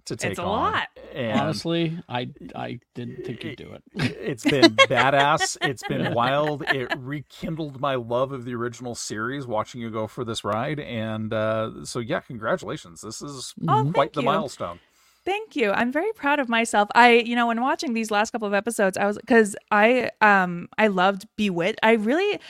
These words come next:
Speaker 2: I think I do like shows from the sixties 'cause, like, I watched a ton of, like, Bewitched.
Speaker 1: Sure, sure.
Speaker 2: Um, I, and I'm so, like, what kind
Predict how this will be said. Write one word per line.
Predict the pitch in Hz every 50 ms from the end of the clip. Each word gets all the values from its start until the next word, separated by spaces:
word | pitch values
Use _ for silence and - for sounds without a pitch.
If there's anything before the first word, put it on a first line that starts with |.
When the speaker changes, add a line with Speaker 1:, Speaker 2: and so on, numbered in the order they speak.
| - - - -
Speaker 2:
I | - 233
think | - - 403 494 -
I | 494 453 -
do | - 320 339 320
like | 262 269 262 214 220
shows | - - 226 214 214
from | 214 196
the | 175 175
sixties | - - 233 220 - 165 170 -
'cause, | - 202 196 208
like, | 196 190
I | - - 302
watched | 330 254 220 269 - - - 180
a | 151
ton | - - - - 233 247 247 226
of, | 196 180 190
like, | - 156 165 - - - 170 160
Bewitched. | - 190 180 175 160 156 143 165 220 -
Speaker 1:
Sure, | - - - 117 117 92 - _ _ _ -
sure. | - - 120 120 107 - -
Speaker 2:
Um, | 247 233 233 220 214 208 - - - - - - - - - - _ - _ _ -
I, | -
and | 254 233 226 240 247 240 254
I'm | 262 262
so, | - 294 285
like, | 294 302 294 _ -
what | 415 523 _
kind | - - 466 480